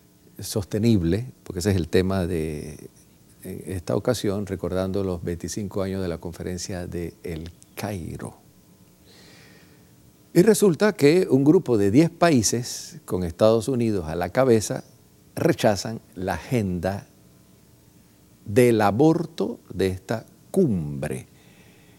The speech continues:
Recordando que la ley internacional claramente señala que todos tienen el derecho a la vida.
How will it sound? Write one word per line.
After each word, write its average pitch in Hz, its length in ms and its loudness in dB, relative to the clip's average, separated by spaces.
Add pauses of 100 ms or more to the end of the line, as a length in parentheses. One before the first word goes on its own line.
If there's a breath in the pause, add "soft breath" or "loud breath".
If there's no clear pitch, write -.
(340 soft breath)
Recordando 131 640 4
que 107 180 0
la 90 140 2
ley 101 320 4
internacional 95 720 -2
claramente 135 720 0
señala 101 640 -2 (380)
que 85 140 -6
todos 113 840 2
tienen 98 400 0 (140)
el 80 100 -8
derecho 82 520 -6 (440)
a - 100 -14
la 73 140 -12
vida. 76 380 -10